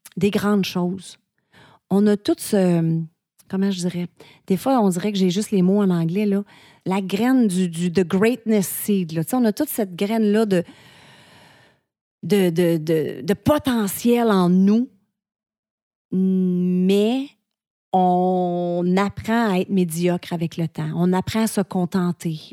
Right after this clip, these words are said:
On apprend à dire, « Ah, finalement, c'est trop dur. Finalement, c'était pas pour moi. Finalement, » non. Moi, je vous encourage à, peu importe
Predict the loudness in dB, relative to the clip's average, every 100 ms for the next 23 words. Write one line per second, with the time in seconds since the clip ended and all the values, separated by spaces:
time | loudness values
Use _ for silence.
0 | _ -6 -2 0 -2 -6 -4 -2 -2 -2
1 | 0 0 0 -2 -2 -2 -2 -4 -6 -4
2 | -4 -2 -4 -4 -2 -2 0 -2 -2 -4
3 | -4 -4 -4 -2 -2 -2 -6 -6 -4 0
4 | 0 -2 -4 _ -20 _ _ -4 0 2
5 | 2 0 0 -4 -2 -2 -2 -2 -2 -2
6 | -6 -6 -6 -4 -2 -2 -4 -8 _ _
7 | _ _ _ _ -2 2 4 2 -2 -4
8 | -4 -6